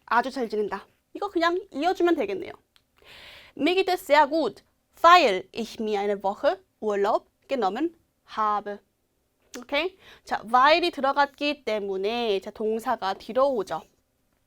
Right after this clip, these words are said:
이런 식으로 과거 형태의 동사는요,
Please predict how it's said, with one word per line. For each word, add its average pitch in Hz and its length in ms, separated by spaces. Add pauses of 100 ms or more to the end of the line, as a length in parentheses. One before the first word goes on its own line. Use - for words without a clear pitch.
(120)
이런 247 260
식으로 240 220
과거 233 420
형태의 330 520
동사는요, 220 640